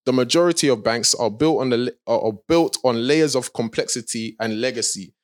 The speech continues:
The A T M call centers and internet channels were all built, built as layers of, of the cake and created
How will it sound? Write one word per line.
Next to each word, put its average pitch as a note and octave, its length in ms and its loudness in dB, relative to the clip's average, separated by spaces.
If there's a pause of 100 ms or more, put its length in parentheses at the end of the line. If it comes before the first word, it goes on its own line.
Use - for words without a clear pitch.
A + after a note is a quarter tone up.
(160)
The - 140 -2
A D3+ 100 2
T D#3 200 0
M D#3 120 0
call D#3 240 -4
centers B2+ 580 -2
and G#2+ 240 -4
internet D3+ 400 -2
channels A#2 400 -4
were G#2+ 100 -6
all D#3 200 0
built, C3 340 -2 (120)
built C3 240 2
as A2 160 -2
layers C#3 320 2
of, A#2 180 -2 (340)
of D3+ 220 2
the B2 80 2
cake A#2 380 -4
and A#2 120 -4
created B2+ 640 -2